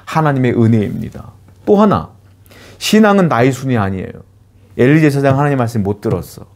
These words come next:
지-, 엘리는 제사장이야. 직분이, 지위가 사무엘보다 훨씬 높아. 나이도 많아. 신앙생활한 지도 오래되었어.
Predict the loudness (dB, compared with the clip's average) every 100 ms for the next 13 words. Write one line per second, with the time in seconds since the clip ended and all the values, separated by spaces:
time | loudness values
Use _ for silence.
0 | _ -20 -20 -20 -20 -12 -2 -2 -2 -2
1 | 2 4 4 2 0 -2 -2 0 0 -2
2 | -6 -14 -8 -8 -6 -2 -2 -2 -6 -10
3 | -16 -6 2 4 4 2 2 -2 -4 0
4 | 0 0 0 -2 -2 -6 -2 -2 -4 -10
5 | _ _ -20 -14 -2 2 2 2 0 2
6 | 2 0 -2 -8 _ _ -20 -8 0 2
7 | 2 0 2 2 2 2 2 2 2 2
8 | 0 0